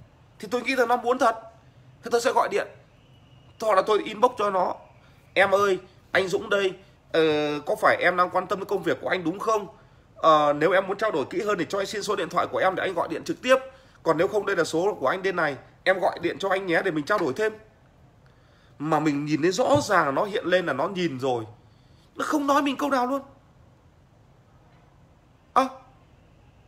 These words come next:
hoặc là thậm chí lại còn nói cái này chứ: "Anh cứ gửi tài liệu cho em." Đấy là lần rốt thứ hai của tôi. Bắt đầu: "À thế à, em cho anh xin số email của em nhé." Bắt đầu nó cho mình một cái email. Mình gửi cho nó tất tần tật tài liệu,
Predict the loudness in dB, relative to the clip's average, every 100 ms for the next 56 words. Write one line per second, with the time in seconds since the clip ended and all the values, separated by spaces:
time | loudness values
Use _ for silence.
0 | _ _ _ _ 2 4 4 0 0 0
1 | 0 0 0 0 -6 -4 -4 -4 -8 -20
2 | _ -2 -2 0 -2 0 0 0 0 0
3 | 0 4 4 2 -2 -18 _ _ _ _
4 | -4 0 2 2 0 -2 -2 -2 0 -2
5 | -2 0 0 -2 -4 0 2 2 2 4
6 | 2 2 2 2 2 0 0 -4 -6 -4
7 | -2 -2 -2 0 0 0 -2 0 0 -2
8 | -2 -14 -18 -2 4 4 4 0 0 -4
9 | -4 -2 0 -2 -2 -12 -20 _ -16 -6
10 | -4 -4 -2 -2 -2 -4 -2 -2 0 -4
11 | -2 -6 -2 -2 0 -2